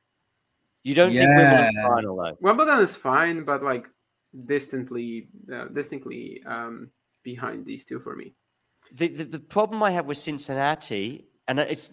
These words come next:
Speaker 1: it's not a problem 'cause I still thought it was insane, was it could have and perhaps should have been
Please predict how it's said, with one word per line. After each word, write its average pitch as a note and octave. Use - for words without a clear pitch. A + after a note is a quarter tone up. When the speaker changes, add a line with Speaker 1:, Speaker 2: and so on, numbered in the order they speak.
Speaker 1:
it's -
not D3+
a B2
problem F#2
'cause G2+
I G#2
still A#2+
thought G#2
it F2+
was F2+
insane, F#2
was B2
it -
could F3+
have F#2+
and G2
perhaps G#2
should -
have A2+
been F2+